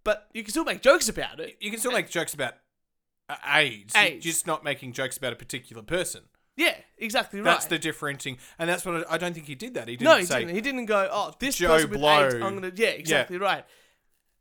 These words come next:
Speaker 1: But, you know, he just made fun of people who have aids.
Speaker 2: Yeah.
Speaker 1: Or people that get aids, you know, and he, he linked it up obviously with the gay community and this
Speaker 2: Hmm.
Speaker 1: and that.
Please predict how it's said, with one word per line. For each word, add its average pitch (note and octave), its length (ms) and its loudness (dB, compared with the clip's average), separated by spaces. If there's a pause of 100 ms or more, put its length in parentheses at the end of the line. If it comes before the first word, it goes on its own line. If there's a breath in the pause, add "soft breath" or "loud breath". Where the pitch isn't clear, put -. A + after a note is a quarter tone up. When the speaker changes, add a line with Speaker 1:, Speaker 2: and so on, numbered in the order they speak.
(180)
Speaker 1:
But, A#3 340 -6
you - 100 -18
know, E3+ 120 -8
he E3 100 -12
just A#3 220 -12
made G#3+ 180 -6
fun G#3+ 160 -2
of G3+ 80 -10
people G#3 320 -8
who G3 120 -6
have A3+ 260 -2
aids. - 600 -14
Speaker 2:
Yeah. D3 200 -4 (520)
Speaker 1:
Or F#3+ 300 2
people G3+ 540 -6
that F3+ 320 -10
get A3+ 200 -4
aids, - 360 -10
you F#3 80 -12
know, F3 220 -6
and A3 120 -8
he, A#3 380 -14
he G#3+ 40 -10
linked A3+ 280 -8
it - 20 0
up G#3 140 -2
obviously F#3+ 400 -8
with F3 100 -8
the F3 80 -10
gay D#3 240 -2
community C#3+ 580 -12
and C#3+ 160 -10
this C#3+ 160 -6
Speaker 2:
Hmm. D#3 60 -8
Speaker 1:
and D3 100 -10
that. - 220 -10